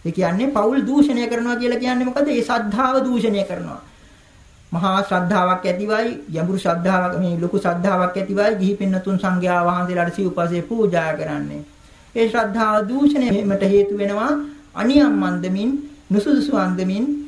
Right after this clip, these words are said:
ගිහියන් සමග සමදකම් පැවැත්වීම. මේක අර දේවදත්ත ස්තවිනින්ගේ ක්‍රියාවලියෙන් අපට පැහැදිලි වෙනවා. නමුත් සමාජයේ සාමාන්‍යයෙන්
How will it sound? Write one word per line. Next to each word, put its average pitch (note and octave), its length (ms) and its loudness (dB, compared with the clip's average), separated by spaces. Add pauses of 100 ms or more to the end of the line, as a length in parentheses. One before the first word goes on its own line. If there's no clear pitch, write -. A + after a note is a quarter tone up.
(120)
ගිහියන් G3 380 0
සමග F3+ 280 -2
සමදකම් E3+ 520 -4
පැවැත්වීම. G#3 460 -2
මේක G3 160 -4
අර G3+ 140 0
දේවදත්ත G3 520 2
ස්තවිනින්ගේ F#3 600 0
ක්‍රියාවලියෙන් F#3 640 0
අපට F#3+ 200 -4
පැහැදිලි G3 420 0
වෙනවා. D#3+ 320 -6 (540)
නමුත් C#4 320 2
සමාජයේ A3 1500 0 (600)
සාමාන්‍යයෙන් G3 760 0